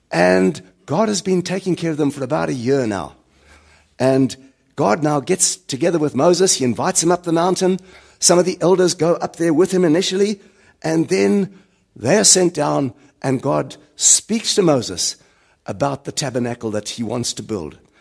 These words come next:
So he's speaking about a home, a tent, a place for him to focus his presence, but more than that, for the people to focus on the fact that God is there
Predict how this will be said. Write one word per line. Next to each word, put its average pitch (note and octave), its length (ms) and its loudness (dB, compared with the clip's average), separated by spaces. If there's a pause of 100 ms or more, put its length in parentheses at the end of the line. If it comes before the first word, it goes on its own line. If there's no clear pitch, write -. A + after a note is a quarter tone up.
(300)
So C3 280 0
he's B2+ 440 -6 (320)
speaking - 480 -2
about C#3+ 420 -4 (560)
a F3 60 -4
home, D4 640 0 (760)
a C#3 120 2
tent, B3 560 0 (560)
a - 60 0
place - 640 2 (240)
for D#3+ 640 0 (260)
him B3 340 4
to D#3+ 160 0
focus G#3 520 0
his D3+ 180 0
presence, E3+ 600 0 (640)
but - 140 -4
more A#3+ 200 6
than A#3 140 2
that, F3+ 180 0
for F3+ 120 -12
the E3+ 100 -2
people F3 680 -4 (480)
to C3+ 100 -8
focus D#3 400 -2
on D3 120 0
the C3 60 -4
fact C3+ 260 -8
that - 180 -12
God C3+ 240 -8
is A2 260 -8
there C3 380 -4